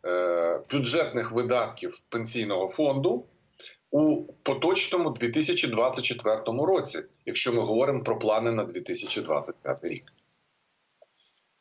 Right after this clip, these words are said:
Доходи пенсійного фонду складаються з єдиного соціального внеску, який пла-, сплачують всі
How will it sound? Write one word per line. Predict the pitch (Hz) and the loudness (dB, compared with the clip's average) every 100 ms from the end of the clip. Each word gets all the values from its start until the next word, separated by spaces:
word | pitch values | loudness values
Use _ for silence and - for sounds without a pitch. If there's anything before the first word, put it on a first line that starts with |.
| _ _ - | _ _ -2
Доходи | 151 156 269 175 | 0 2 2 2
пенсійного | 180 175 214 208 180 | 2 2 2 2 2
фонду | 170 165 151 | 2 2 0
складаються | - 151 135 110 85 - 92 | 2 0 2 4 2 -2 -6
з | - | -2
єдиного | 139 202 208 131 | 0 0 2 0
соціального | 120 123 151 143 120 | 0 0 2 2 0
внеску, | 98 110 85 - - - - _ _ _ _ _ _ _ | 0 0 0 -2 -10 -12 -12 _ _ _ _ _ _ _
який | 107 117 151 123 | -6 0 0 2
пла-, | 117 | 0
сплачують | 110 - 147 135 117 113 | 0 0 2 2 2 0
всі | - - - 165 135 | -2 -2 0 0 -2